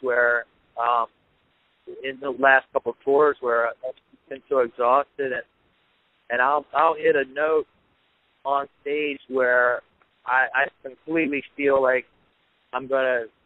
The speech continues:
I'm, I'm, that's it, I'm gonna completely, like, fall over and pass out, where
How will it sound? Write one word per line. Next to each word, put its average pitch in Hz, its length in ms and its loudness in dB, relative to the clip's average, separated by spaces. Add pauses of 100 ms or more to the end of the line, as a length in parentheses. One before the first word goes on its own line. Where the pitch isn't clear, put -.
(220)
I'm, 131 240 -2
I'm, 135 140 -6 (380)
that's 147 240 -2
it, 151 180 0
I'm 127 160 -2
gonna 120 200 -2 (220)
completely, 131 600 -4
like, 117 180 -6 (420)
fall 127 280 4
over 123 380 2
and 107 60 -10 (140)
pass 117 220 -2 (100)
out, 127 240 2 (440)
where 123 360 0